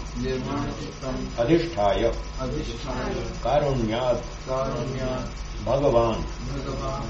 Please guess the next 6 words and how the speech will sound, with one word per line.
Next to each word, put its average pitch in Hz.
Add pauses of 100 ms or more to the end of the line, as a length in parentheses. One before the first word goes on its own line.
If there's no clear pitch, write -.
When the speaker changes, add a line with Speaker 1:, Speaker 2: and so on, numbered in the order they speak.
(260)
Speaker 2:
परमर्षि। 131 (380)
Speaker 1:
परमर्षि। 131 (200)
Speaker 2:
आसुरये। 117 (260)
Speaker 1:
आसुरये। 123 (300)
Speaker 2:
जिज्ञासमानाय। 107 (180)
Speaker 1:
जिज्ञासमानाय। 123